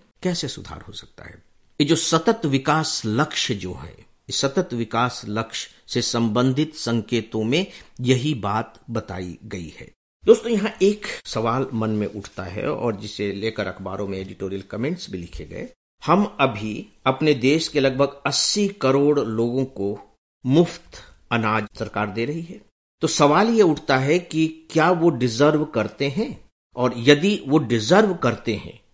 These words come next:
कि उन्हें दिया जाना चाहिए, उनकी स्थिति ऐसी नहीं है कि वे अपना पेट भर सकें,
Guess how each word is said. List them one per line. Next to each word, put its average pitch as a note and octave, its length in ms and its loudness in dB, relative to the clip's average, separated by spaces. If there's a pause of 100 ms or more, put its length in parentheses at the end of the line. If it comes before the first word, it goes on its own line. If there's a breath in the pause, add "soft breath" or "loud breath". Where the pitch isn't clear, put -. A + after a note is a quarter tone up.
(160)
कि C3 60 2
उन्हें A#2 260 0
दिया A#2 240 -2
जाना G2 300 -4
चाहिए, F#2 580 -10 (280)
उनकी C3 380 -2
स्थिति A#2+ 400 -4
ऐसी A2 300 -4
नहीं A#2+ 260 0
है A#2+ 120 0
कि A2+ 140 -8
वे G#2+ 140 0
अपना G#2 260 -4
पेट A2+ 380 -4
भर B2+ 180 -4
सकें, G2+ 440 -12